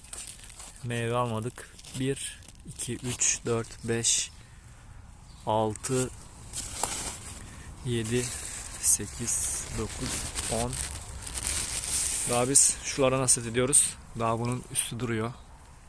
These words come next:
On bir, on iki, on üç,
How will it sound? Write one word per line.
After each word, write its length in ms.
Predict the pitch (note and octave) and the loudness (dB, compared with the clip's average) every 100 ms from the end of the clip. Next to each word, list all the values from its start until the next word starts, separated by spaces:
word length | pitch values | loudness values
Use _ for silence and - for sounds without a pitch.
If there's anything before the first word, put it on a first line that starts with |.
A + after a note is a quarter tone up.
| - - - - - - - - - | -18 -18 -18 -18 -18 -20 -20 -16 -4
On 300 | B2 A2+ A2 | -2 0 -2
bir, 240 | B2 - - | -2 -4 -6
on 100 | B2+ | -6
iki, 280 | A#2+ A2 - - - - | -4 -4 -6 -6 -12 -4
on 100 | B2 | -2
üç, 280 | B2 - | 2 0